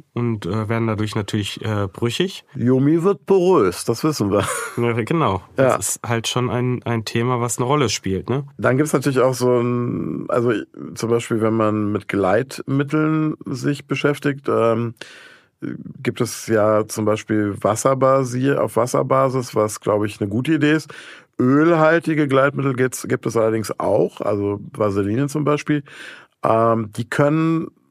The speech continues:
Speaker 2: wenn ich richtig gelesen habe, Latex auch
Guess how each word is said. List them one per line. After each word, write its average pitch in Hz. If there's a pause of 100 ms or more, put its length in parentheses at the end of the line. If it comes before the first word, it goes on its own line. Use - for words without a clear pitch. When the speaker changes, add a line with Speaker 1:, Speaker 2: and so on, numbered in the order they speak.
(120)
Speaker 2:
wenn 123
ich 123
richtig 127
gelesen 123
habe, 117
Latex 110
auch 110